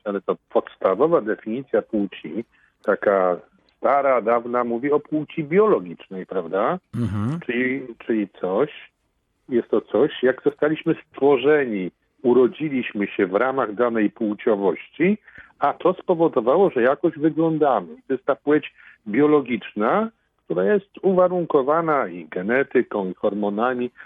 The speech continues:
Speaker 1: ale rzeczywiście ona jest pewnym wyglądem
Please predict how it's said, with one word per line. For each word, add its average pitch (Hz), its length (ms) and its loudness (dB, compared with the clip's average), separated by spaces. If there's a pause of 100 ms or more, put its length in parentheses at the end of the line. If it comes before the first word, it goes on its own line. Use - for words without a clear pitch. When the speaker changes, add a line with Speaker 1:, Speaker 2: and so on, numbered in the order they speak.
(120)
Speaker 1:
ale 180 200 2
rzeczywiście 151 520 -2
ona 139 260 0 (380)
jest 127 240 0 (180)
pewnym 127 440 -4
wyglądem 110 760 0